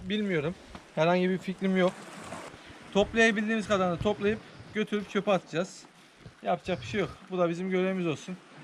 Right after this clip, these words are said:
Antalya'dan geldik. Fethiye'deki çöpleri topluyoruz. Ah su. Su şişesi, bir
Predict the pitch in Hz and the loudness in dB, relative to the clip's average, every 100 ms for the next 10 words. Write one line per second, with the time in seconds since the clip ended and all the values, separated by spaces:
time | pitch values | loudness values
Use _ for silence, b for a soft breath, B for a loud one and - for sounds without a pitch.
0 | - - - 165 170 202 185 160 156 170 | -20 -20 -6 0 2 4 4 4 2 2
1 | 165 180 - - - - - - 170 170 | 0 -2 -8 -16 -18 -20 -20 -4 -2 0
2 | 147 143 175 180 160 170 156 147 135 127 | 0 0 -2 -2 -2 -2 -2 -4 -6 -10
3 | 120 - - - - - - - - - | -10 -14 -16 -18 -20 -20 -20 -20 -12 -2
4 | - - - - - 151 135 - - - | 0 -2 -6 -14 0 0 0 -4 -12 -6
5 | - 151 - - - - - - - - | -2 -2 -2 -10 -10 -14 -14 -14 -12 -12
6 | 123 - | -14 -10